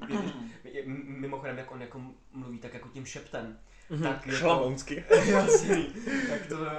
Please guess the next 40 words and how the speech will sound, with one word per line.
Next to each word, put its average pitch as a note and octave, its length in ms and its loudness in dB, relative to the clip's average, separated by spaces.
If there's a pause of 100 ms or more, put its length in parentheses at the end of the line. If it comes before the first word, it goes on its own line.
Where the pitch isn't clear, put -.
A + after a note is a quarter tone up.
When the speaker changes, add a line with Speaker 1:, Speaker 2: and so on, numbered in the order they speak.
(140)
Speaker 1:
vyznívá D3+ 380 -2
hrozně D#3 240 -2
do-, D3 340 -8
dobře D3+ 220 -4
i D3+ 260 -6 (440)
potom D3 240 -6
ten C#3+ 180 -4
kontrast, C#3+ 380 -4
kdy D3+ 120 -6
on D#3+ 160 -2
řve D3+ 240 -2
prostě, C3 280 -8
kdy C3 140 -8
jako D3 180 -4
vypustí D#3 440 -6
ty E3+ 160 -6
emoce D3+ 420 -4 (100)
Speaker 2:
Mhm. D3+ 260 -4
Speaker 1:
a D3 40 -6
prostě D3 320 -10 (260)
na D3 140 -6
někoho C#3+ 340 -8
tam C#3 200 -6
prostě C#3 220 -12
m-, C#3+ 500 -10
musí C3+ 220 -14
zařvat. C3+ 420 -8 (440)
A C3 300 -4
hrozně D3 300 -6
si C#3+ 120 -10
to C#3 80 -6
dává, C3+ 300 -4
podle A#2 260 -10
mě. A2 160 -10 (140)
Stejně C3+ 360 -10
tak, C#3 200 -10
jako B2+ 240 -12
si C3 140 -16
to C3+ 100 -10
dává, A#2+ 640 -8